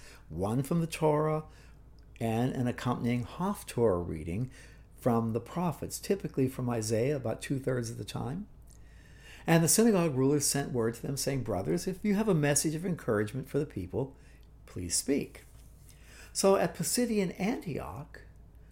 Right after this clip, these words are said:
Paul gets up to speak. It's his first recorded sermon. He stood up,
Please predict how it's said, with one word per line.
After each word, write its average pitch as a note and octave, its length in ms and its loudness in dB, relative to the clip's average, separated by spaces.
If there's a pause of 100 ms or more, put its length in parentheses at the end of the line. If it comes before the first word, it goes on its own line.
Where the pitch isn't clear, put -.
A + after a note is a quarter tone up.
(280)
Paul A#2 560 0 (540)
gets F#3 240 -4
up A2 160 -6
to - 100 -8
speak. - 460 -4 (1700)
It's - 100 -6
his C3+ 140 -4
first F#3 340 -2
recorded F3 480 -2
sermon. F#3+ 380 -2 (1600)
He A3 140 10
stood B3 240 8
up, - 280 0